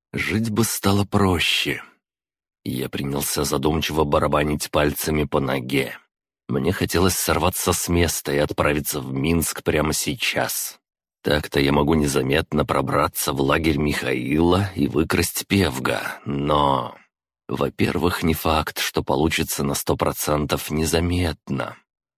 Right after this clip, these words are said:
Да, я разрушаю артефакты, влияющие на пространство и время, но сам факт разрушения уже может меня выдать.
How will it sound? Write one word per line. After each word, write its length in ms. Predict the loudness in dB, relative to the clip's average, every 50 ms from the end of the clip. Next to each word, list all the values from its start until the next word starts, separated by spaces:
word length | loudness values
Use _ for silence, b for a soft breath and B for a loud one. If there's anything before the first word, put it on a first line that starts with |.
| _ -8
Да, 280 | -4 -2 0 0 0 -2
я 200 | 0 0 0 0
разрушаю 560 | 0 0 0 0 0 0 2 2 2 4 2
артефакты, 640 | 2 0 -2 -4 -2 0 2 0 0 0 -2 -4 -2
влияющие 640 | 0 0 0 2 2 2 2 2 0 0 0 0 0
на 80 | 0
пространство 720 | -2 -2 -4 -4 -4 -4 -2 -2 -2 -2 -2 -6 -6 -4 -2
и 80 | -2
время, 720 | -2 -2 -2 0 2 2 2 2 2 -2 -4 -6 -10 -14 -20 _ _ _ _ -4
но 200 | -2 0 0 0
сам 260 | 0 2 2 2 2
факт 400 | 2 2 2 2 2 2 0 0
разрушения 1080 | 0 2 2 2 2 2 2 2 2 0 2 2 4 4 4 4 2 0 -2 -2 -6 -6 -6 -2
уже 380 | 0 0 2 2 2 4 4 4
может 420 | 4 4 2 2 0 -2 -2 0
меня 240 | 0 2 2 2 2
выдать. 640 | 2 2 0 0 0 -2 -6 -6 -8 -12 -12 -12